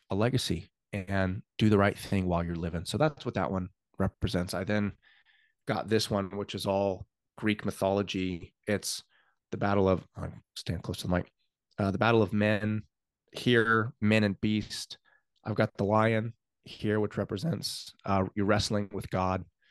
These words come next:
which is, you know, the, the Israelites, right? That's what that means is, you know, the men who wrestle with God.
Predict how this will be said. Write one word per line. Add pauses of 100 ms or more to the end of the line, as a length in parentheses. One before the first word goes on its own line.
(340)
which
is, (140)
you
know, (300)
the, (140)
the
Israelites,
right?
That's
what
that
means
is, (320)
you
know, (200)
the
men
who (160)
wrestle
with
God.